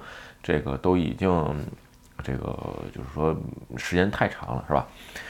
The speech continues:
然后再加上现在只是首都圈儿，一都三县限制，是吧？其实都去别，别地方。我去年的时候，就算是紧急宣言的时候，也一直都是，呃，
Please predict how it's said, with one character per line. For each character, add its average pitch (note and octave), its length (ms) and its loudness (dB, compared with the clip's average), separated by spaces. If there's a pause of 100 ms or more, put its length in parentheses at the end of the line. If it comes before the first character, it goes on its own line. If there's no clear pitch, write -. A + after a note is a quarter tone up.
(220)
然 A2 140 2
后 A2+ 360 10
再 A2 140 8
加 B2 220 12
上 G2 260 8
现 A2 160 0
在 A2 140 4
只 C2+ 180 -2
是 F#2 300 2
首 C#2 180 0
都 G#2 120 4
圈 A#2+ 120 4
儿， B2 220 6
一 G#2 160 4
都 G#2 540 4
三 B2 200 6
县 C3 240 2
限 D2 280 0
制， - 100 -8
是 - 100 -8
吧？ - 200 -8
其 - 180 2
实 G#2 240 4
都 A2 160 6
去 F2+ 140 0
别， - 360 -2
别 D2+ 140 4
地 G#2 140 4
方。 - 200 -2
我 C2+ 200 2
去 D3 260 2
年 E2 160 2
的 E2+ 80 0
时 D#2+ 100 -4
候， D#2 240 0 (1000)
就 A2+ 100 8
算 A2 140 6
是 E2 80 2
紧 C#2+ 120 0
急 E2+ 80 2
宣 G#2+ 160 4
言 F#2+ 160 4
的 G2 80 2
时 E2+ 80 0
候， D2+ 160 6
也 D2 300 0
一 F2 160 2
直 F2+ 160 4
都 F#2 140 10
是， F2+ 260 6 (440)
呃， C#2 260 2